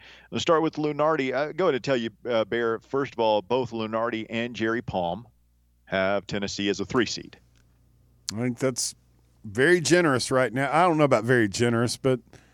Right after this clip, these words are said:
Speaker 2: I think that's pretty accurate.
Speaker 1: Yeah, that's what I would say.
Speaker 2: Yeah.
Speaker 1: Accurate.
Speaker 2: I mean, we, we, uh, we lost to Missouri and Vanderbilt.
Speaker 1: Yeah, and at,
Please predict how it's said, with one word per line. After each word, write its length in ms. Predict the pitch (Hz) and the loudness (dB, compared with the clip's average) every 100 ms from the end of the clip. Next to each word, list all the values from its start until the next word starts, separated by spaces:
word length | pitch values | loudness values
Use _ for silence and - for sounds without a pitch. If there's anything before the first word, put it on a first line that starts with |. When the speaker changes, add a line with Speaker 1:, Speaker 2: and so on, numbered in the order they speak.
| _ _ | _ _
Speaker 2:
I 80 | - | -4
think 140 | 135 160 | 2 2
that's 200 | 143 131 | 2 -2
pretty 320 | - 151 117 | 0 2 4
accurate. 440 | 104 104 127 135 - _ _ | 4 2 0 -4 -6 _ _
Speaker 1:
Yeah, 200 | - 101 - _ | -2 -2 -4 _
that's 200 | 101 101 | -4 -4
what 120 | 98 | -4
I 80 | 82 | -6
would 100 | 67 | -8
say. 140 | - - - _ | -12 -16 -20 _
Speaker 2:
Yeah. 120 | 170 90 | -4 -4
Speaker 1:
Accurate. 320 | - - - _ _ _ _ _ _ | -4 -10 -14 _ _ _ _ _ _
Speaker 2:
I 80 | 131 | -2
mean, 160 | 139 143 | 0 2
we, 220 | 160 143 123 _ _ - | 2 0 -12 _ _ -10
we, 380 | 120 143 156 | -6 -4 0
uh, 380 | 135 135 135 139 135 120 - _ _ _ - - | 0 2 0 -2 -8 -14 -16 _ _ _ -6 0
we 60 | |
lost 380 | 147 160 139 - | 4 4 2 -4
to 40 | |
Missouri 400 | 127 135 139 156 | -2 0 2 0
and 80 | 147 | 0
Vanderbilt. 540 | 123 151 139 80 80 - _ _ _ _ _ _ _ _ _ | 0 -2 -4 -8 -12 -16 _ _ _ _ _ _ _ _ _
Speaker 1:
Yeah, 140 | 160 180 | 0 2
and 80 | 160 | 0
at, 240 | 147 151 | -6 -8